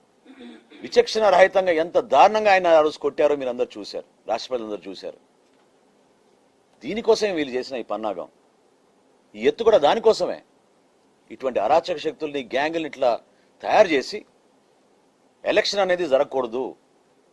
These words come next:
జరగనివ్వం, ఐదు నిమిషాల్లోనే ఎలక్షన్ పూర్తయిపోతుందని చెప్పి మాట్లాడిన వ్యక్తులు వీళ్ళు. అంటే ప్రశాంతమైన వాతావరణంలో మన రాష్ట్రాన్ని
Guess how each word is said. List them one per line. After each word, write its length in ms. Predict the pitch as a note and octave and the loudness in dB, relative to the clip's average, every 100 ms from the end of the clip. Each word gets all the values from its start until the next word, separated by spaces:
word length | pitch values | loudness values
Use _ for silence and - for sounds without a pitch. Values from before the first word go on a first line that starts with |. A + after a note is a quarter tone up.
| _ _ _ _ _ _ _ - | _ _ _ _ _ _ _ -6
జరగనివ్వం, 640 | C3 F3+ G#3 G#3 G#3+ A#3 C3 - _ _ _ _ _ _ _ _ _ _ - | 0 2 2 2 4 4 0 -6 _ _ _ _ _ _ _ _ _ _ -2
ఐదు 200 | F3+ G#3+ | 0 0
నిమిషాల్లోనే 480 | G#3+ G3+ G3+ G3 F#3 | -2 4 4 4 2
ఎలక్షన్ 380 | E3+ - E3 - - | 2 -2 -10 -12 -10
పూర్తయిపోతుందని 760 | D#3 D3+ D3+ C#3+ C#3 C3+ B2+ | -4 -2 -2 -4 -6 -10 -10
చెప్పి 420 | A#2+ A#2+ B2 G2+ - _ _ _ _ _ | -12 -8 -8 -8 -12 _ _ _ _ _
మాట్లాడిన 380 | G2 A2 A2+ G#2 | -10 -6 -6 -8
వ్యక్తులు 340 | G2 - D3 | -10 -10 -12
వీళ్ళు. 200 | E2+ C#2 _ _ _ _ _ _ _ _ _ _ _ _ _ _ _ _ _ _ _ _ _ _ _ _ _ _ _ _ _ _ _ _ _ _ _ _ _ _ _ | -12 -18 _ _ _ _ _ _ _ _ _ _ _ _ _ _ _ _ _ _ _ _ _ _ _ _ _ _ _ _ _ _ _ _ _ _ _ _ _ _ _
అంటే 120 | A2+ | -8
ప్రశాంతమైన 680 | - A#2 - D#3 F#3 F#3+ F3 | -6 -6 -2 -2 0 0 0
వాతావరణంలో 840 | C3+ A#2+ D#3+ F3 D3+ C3+ C3 F#3+ - _ _ _ _ _ - | 0 0 2 4 2 0 -8 -8 -10 _ _ _ _ _ -10
మన 120 | A2+ | -6
రాష్ట్రాన్ని 720 | F2 G2+ - - F3+ D3 G3+ | -2 -2 -2 -2 -2 -2 -10